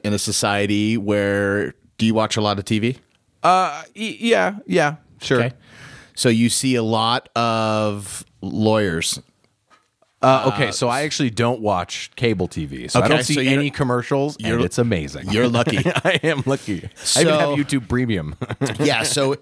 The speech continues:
Speaker 1: really, I mean, you're gonna see lots of, or if you drive around and you see tons of billboards for attorneys, right?
Speaker 2: Yeah, right,
Speaker 1: Okay,
Speaker 2: right.
Speaker 1: so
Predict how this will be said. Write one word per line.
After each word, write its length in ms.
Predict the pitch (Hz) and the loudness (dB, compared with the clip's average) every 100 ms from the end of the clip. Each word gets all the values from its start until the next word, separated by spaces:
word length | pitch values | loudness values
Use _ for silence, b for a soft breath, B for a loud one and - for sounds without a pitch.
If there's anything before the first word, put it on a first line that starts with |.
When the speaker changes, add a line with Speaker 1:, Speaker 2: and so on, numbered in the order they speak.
| - _ _ - | -10 _ _ -4
Speaker 1:
really, 640 | 135 185 175 139 131 135 - | 4 6 6 2 2 0 -2
I 80 | 123 | -2
mean, 140 | 123 | 0
you're 120 | 123 143 | 2 0
gonna 140 | 135 | -2
see 260 | - 131 110 | -2 -4 -4
lots 540 | 107 110 117 113 - | -2 -2 -2 -4 -2
of, 340 | 110 107 107 - | -2 -2 -2 0
or 80 | 127 | -2
if 120 | 120 | 0
you 60 | 120 | 0
drive 300 | 127 123 117 | 0 2 2
around 380 | 110 107 101 | 2 2 0
and 120 | 101 101 | 0 -2
you 80 | |
see 320 | 101 - 101 95 | -2 -2 -2 -4
tons 400 | - 113 110 101 | -4 0 0 0
of 80 | |
billboards 420 | 92 98 90 90 85 | 0 0 2 0 0
for 140 | 90 | -2
attorneys, 400 | 82 92 78 71 | -2 0 -2 0
right? 60 | 123 | 2
Speaker 2:
Yeah, 220 | 107 78 - | 2 0 -2
right, 220 | 110 87 | 0 2
Speaker 1:
Okay, 160 | 104 113 87 | 0 0 -2
Speaker 2:
right. 100 | - B B B | -6 B B B
Speaker 1:
so 200 | - | 2